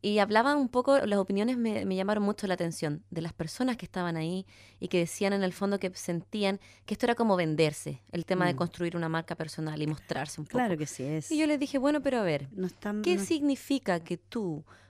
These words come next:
Speaker 1: vayas todos los días a un trabajo que no te gusta por dinero?". Entonces, claro, ahí nos damos cuenta que tenemos los conceptos errados de lo que es
Speaker 2: Sí.
Speaker 1: vendernos.
Speaker 2: Mm.
Speaker 1: Vender una experiencia, la, nuestra experiencia de vida por dinero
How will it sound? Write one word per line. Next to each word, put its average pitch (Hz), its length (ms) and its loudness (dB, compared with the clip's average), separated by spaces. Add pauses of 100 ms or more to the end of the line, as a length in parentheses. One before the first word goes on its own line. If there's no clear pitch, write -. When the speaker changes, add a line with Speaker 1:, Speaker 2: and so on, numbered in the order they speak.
Speaker 1:
vayas 202 380 0
todos 285 240 0
los 254 100 0
días 226 180 0
a 214 60 0
un 202 80 -2
trabajo 180 480 -2
que - 140 -4
no 185 120 2
te - 80 -2
gusta 202 300 -2
por 165 180 -2
dinero?". 143 320 -4 (1120)
Entonces, - 420 -12
claro, 180 240 -4
ahí 190 80 -2
nos 180 160 -4
damos 202 260 -2
cuenta 240 460 0
que 175 140 -8
tenemos 190 340 0
los 269 120 -6
conceptos 208 500 -4
errados 202 520 0
de 160 100 0
lo 160 120 2
que 175 160 0
es 180 40 2
Speaker 2:
Sí. 143 40 -4
Speaker 1:
vendernos. 185 800 2
Speaker 2:
Mm. 143 460 -4 (120)
Speaker 1:
Vender 175 320 2
una 233 120 2
experiencia, 202 920 -2 (300)
la, 151 100 2
nuestra 220 280 2
experiencia 190 500 -2
de 165 100 0
vida 170 280 0 (280)
por 165 220 4
dinero 151 640 2